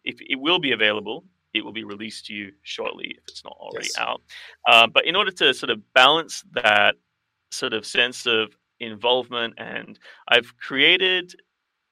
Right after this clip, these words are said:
Speaker 1: I've, I've tried to make a, a D and D, well, I've made, well, you know, you do your best as a games master. You
Speaker 2: Well
Speaker 1: try and make a D and D com-, or a compatible fifth edition game.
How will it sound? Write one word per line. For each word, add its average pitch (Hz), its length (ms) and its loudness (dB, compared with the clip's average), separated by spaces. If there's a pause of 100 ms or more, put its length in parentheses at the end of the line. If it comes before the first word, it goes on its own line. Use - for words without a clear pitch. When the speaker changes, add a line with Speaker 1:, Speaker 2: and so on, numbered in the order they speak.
(880)
Speaker 1:
I've, 117 280 -2
I've 139 100 -6
tried 196 220 2
to 135 220 2 (360)
make 127 480 0
a, 117 380 4
a 123 120 -4
D 151 200 -6
and 160 100 -6
D, 123 200 -8 (160)
well, 110 120 -8
I've 113 140 -12
made, 135 340 -4
well, 104 120 -20 (100)
you 147 120 -10
know, - 60 -16
you - 140 -20
do 196 80 -6
your 185 140 -4
best - 320 -8
as 104 80 -18
a - 20 -20
games - 320 -16
master. - 180 -18
You 139 40 -14
Speaker 2:
Well - 40 -20
Speaker 1:
try 156 140 -8
and 151 60 -8
make 151 140 -10
a 135 40 -16
D 123 180 -8
and 120 100 -10
D 110 260 -8 (240)
com-, 120 140 -8 (200)
or 113 260 0
a 110 220 -2 (140)
compatible 120 680 0 (960)
fifth 143 220 2
edition 110 520 -4 (200)
game. - 220 2